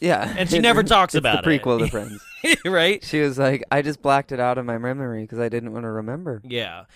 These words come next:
Speaker 1: Which is probably why people block things out of their memory.
Speaker 2: I had to look up her character name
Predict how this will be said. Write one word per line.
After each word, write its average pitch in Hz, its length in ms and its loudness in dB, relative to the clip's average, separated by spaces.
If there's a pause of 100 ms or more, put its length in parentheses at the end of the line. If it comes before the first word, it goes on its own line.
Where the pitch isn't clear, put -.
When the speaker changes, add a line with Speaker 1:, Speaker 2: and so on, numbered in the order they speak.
(120)
Speaker 1:
Which 139 160 -2
is 123 80 -6
probably 160 300 2
why 120 120 0
people 123 260 -8
block 117 360 -4
things 113 180 -12
out 117 140 -6
of - 60 -16
their 120 100 -14
memory. 107 580 -16
Speaker 2:
I 190 140 -2
had 277 320 -4
to 294 280 -2
look 196 300 -2
up 180 180 -4
her 165 120 -4
character 135 440 -4
name 107 380 -10